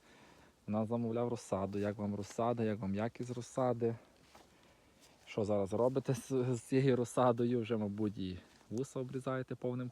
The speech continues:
ходом. Так що буду вдячний за зворотній зв'язок. М, так, хочу показати, це наші молоді посадки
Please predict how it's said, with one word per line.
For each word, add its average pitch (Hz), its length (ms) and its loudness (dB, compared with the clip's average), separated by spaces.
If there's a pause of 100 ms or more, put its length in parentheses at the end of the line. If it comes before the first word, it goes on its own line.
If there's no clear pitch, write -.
ходом. 120 360 0 (1500)
Так - 180 -10
що 110 100 -8
буду 123 240 -2
вдячний 104 460 0
за 101 160 -4
зворотній 110 400 -4
зв'язок. 98 460 -4 (240)
М, 113 280 -8
так, 101 200 -2
хочу - 260 -4
показати, 113 480 -4
це 110 320 0 (1200)
наші 110 460 -2 (1200)
молоді 127 380 -4
посадки 120 720 -4